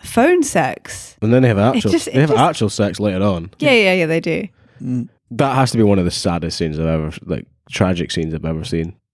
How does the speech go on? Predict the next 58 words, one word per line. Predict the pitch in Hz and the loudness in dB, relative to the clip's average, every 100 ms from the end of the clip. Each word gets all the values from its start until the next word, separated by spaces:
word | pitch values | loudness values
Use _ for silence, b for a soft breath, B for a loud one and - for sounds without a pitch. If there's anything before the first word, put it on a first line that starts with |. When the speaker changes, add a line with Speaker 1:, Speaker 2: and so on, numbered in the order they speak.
| _ | _
Speaker 1:
Oh, | 233 220 | 0 2
because | 208 226 202 | 2 0 0
midway | 208 214 202 196 190 202 226 | 0 0 0 0 2 2 0
he | 214 196 | -4 -6
tells | - 190 185 196 | -4 -2 -2 -2
her | 214 208 233 | 0 2 2
that | 190 | 0
he, | 190 - - _ - | -6 -10 -20 _ -18
that | 196 190 | -4 0
Speaker 2:
No, | 147 143 | 4 4
Speaker 1:
he | 139 | 6
Speaker 2:
no, | 143 | 4
not | 143 143 | 2 2
that | 139 131 | 2 2
bit. | 110 98 | 0 -2
The | 95 | -2
bit | 107 127 | 0 2
Speaker 1:
her | |
Speaker 2:
when | 120 | 2
they're | 120 | 2
on | 120 | 2
the | 113 | 2
Speaker 1:
husband. | 101 | 2
Speaker 2:
phone. | 135 123 85 - _ _ - | 2 2 0 -10 _ _ 0
Speaker 1:
Oh, | 214 208 185 - | 2 2 -2 -6
God, | 220 208 | -4 -2
Speaker 2:
'Cause | 160 | -2
he's, | 117 113 | 0 2
Speaker 1:
yeah. | |
Speaker 2:
like, | 120 113 | 2 2
crying | 101 107 104 110 110 110 | -2 -2 2 4 4 4
and | 107 | 4
all | 107 | 4
that | 110 110 | 2 2
shit. | - 110 113 - | -2 -2 -2 -2
And | 98 | -4
then | 95 | 0
Speaker 1:
And | 247 | 2
he's | 254 | 2
Speaker 2:
the | 269 | 2
Speaker 1:
looking | 330 339 | 2 4
at | 294 | 4
his | 240 226 | 4 2
ex-wife, | 233 233 226 240 180 160 185 - | 0 0 2 4 2 -2 -8 -6
like, | 180 160 | -4 -2
on | 202 196 | 0 2
the | 190 | 0
screen. | - - 226 208 | -2 -2 0 2
Speaker 2:
Yeah, | 104 107 107 107 | 2 2 2 -2
like, | 113 101 | -10 -14
Jesus. | - 95 107 98 92 - _ _ _ - | -12 -6 -4 -4 -6 -10 _ _ _ 0
Speaker 1:
And | 214 | 2
he's | 226 | 2
pretending | - 226 233 240 240 226 | 2 0 2 4 4 2
to | - | -2
be | 202 | -6
someone | 196 202 190 196 | -4 -4 -4 -4
else. | 196 165 196 - | -4 -6 -12 -16